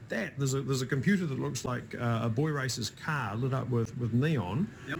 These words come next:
Speaker 1: So this, this leads into what it is you're making. So what are you making here?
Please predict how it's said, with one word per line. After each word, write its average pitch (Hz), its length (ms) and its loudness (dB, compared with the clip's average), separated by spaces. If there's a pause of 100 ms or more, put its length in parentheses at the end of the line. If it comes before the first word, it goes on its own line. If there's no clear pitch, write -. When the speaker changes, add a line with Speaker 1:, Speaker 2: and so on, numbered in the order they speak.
Speaker 1:
So 160 180 4
this, 202 200 2
this 180 260 -2
leads 170 300 2
into 147 240 0
what 139 200 0
it 127 100 -2
is 123 120 2
you're 123 100 2
making. 120 280 2
So - 100 0
what 269 80 2
are 247 40 2
you 180 60 4
making 160 260 4
here? 95 180 0